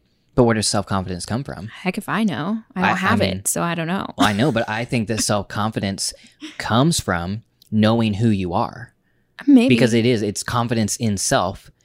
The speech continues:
Speaker 1: because you ultimately know who you are.
Speaker 2: Yeah. I
Speaker 1: Hmm.
Speaker 2: guess so.
Speaker 1: And I would say, you know, I know,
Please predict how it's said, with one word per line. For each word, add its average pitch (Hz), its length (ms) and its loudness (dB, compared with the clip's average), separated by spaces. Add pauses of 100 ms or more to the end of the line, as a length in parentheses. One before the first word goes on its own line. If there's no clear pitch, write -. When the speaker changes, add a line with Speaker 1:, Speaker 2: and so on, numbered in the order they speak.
(140)
Speaker 1:
because 107 280 2
you 107 200 2
ultimately 104 360 -2
know 98 180 -4
who 107 180 -4
you 90 240 -6
are. 104 400 -2 (440)
Speaker 2:
Yeah. 233 260 2 (1000)
I 247 100 4
Speaker 1:
Hmm. 262 40 2
Speaker 2:
guess 262 180 -2
so. 240 300 -2 (140)
Speaker 1:
And 220 400 2 (600)
I 110 220 4
would 120 180 0
say, 110 540 -2 (960)
you 104 100 -4
know, 95 220 -8 (120)
I 110 140 2
know, 113 280 2